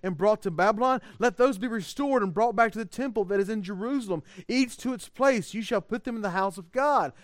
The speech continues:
So you see this kingdom undoing what Nebuchadnezzar and the Babylonians had done against Israel. "Now therefore, Tati-, Tatenai, uh, governor of the province beyond the river of Shethazar Bazana, and,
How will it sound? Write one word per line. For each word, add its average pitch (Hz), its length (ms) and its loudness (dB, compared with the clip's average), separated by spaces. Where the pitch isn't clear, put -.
So - 140 -4
you 208 100 0
see 247 640 0
this 220 240 0
kingdom 247 460 2
undoing 214 840 2
what 196 160 0
Nebuchadnezzar 214 800 0
and 196 100 0
the 180 40 -2
Babylonians 196 720 -2
had 175 160 -6
done 233 240 0
against 175 320 -4
Israel. 196 440 -6
"Now 247 240 4
therefore, 208 560 4
Tati-, 208 440 -2
Tatenai, 202 560 -4
uh, 165 200 8
governor 220 400 4
of 208 60 4
the 190 60 2
province 208 460 0
beyond 185 360 0
the 185 80 0
river 214 460 0
of 170 180 4
Shethazar 196 720 2
Bazana, 202 640 -2
and, 175 420 0